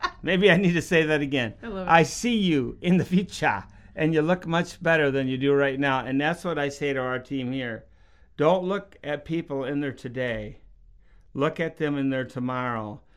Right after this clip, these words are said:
Speaker 2: See why God really created them. Look past some of the stuff that's going on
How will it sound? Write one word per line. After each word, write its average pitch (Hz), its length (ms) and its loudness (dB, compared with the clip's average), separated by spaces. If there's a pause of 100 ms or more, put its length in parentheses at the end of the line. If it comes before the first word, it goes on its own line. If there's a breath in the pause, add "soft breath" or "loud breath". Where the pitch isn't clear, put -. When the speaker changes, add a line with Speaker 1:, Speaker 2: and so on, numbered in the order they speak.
(160)
Speaker 2:
See 180 380 -2
why 175 220 2
God 139 380 0
really 151 500 2
created 135 760 0
them. 101 280 -8 (380 soft breath)
Look 170 320 2
past 214 680 2 (560)
some 175 280 2
of 196 100 -2
the 180 120 0
stuff 170 400 -2
that's 117 260 -6
going 135 320 -2
on 117 360 -6